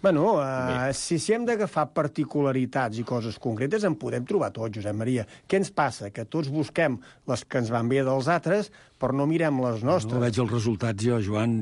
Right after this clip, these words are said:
Speaker 3: i em sap molt de greu, molt de greu, molt de greu.
Speaker 2: <laughs> Bé, avui en el Mirador ens acompanyen, ens han acompanyat, eh, Joan Morell del P D cat, Josep Maria Balcells de Catalunya en Comú i l'advocat penalista, en aquest cas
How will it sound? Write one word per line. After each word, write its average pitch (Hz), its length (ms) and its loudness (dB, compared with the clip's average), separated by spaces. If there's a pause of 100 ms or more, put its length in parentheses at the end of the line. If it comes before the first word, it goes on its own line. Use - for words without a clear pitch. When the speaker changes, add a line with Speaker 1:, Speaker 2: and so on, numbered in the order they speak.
Speaker 3:
i 107 80 0
em 101 80 0
sap 107 160 2
molt 127 420 4
de 131 60 2
greu, 127 240 2
molt 123 240 2
de 120 80 2
greu, 117 160 2
molt 120 240 2
de 120 80 0
greu. 110 220 0 (260)
Speaker 2:
<laughs> - 240 -6
Bé, 104 220 2 (160)
avui 90 340 2
en 87 160 2
el 85 80 0
Mirador 82 460 0
ens 80 180 -2
acompanyen, 87 480 0
ens 78 140 -2
han 78 100 -2
acompanyat, 76 640 -2
eh, 73 120 0 (120)
Joan 82 160 0
Morell 80 320 0
del 78 160 0
P 82 120 -2
D 78 120 -2
cat, 110 320 0
Josep 80 160 -4
Maria 78 240 -2
Balcells 78 340 -4
de 78 80 -2
Catalunya 82 380 -2
en 78 60 -4
Comú 82 200 0
i 92 60 2
l'advocat 76 400 -4
penalista, 76 480 -4
en 80 80 -2
aquest - 180 -6
cas - 220 -4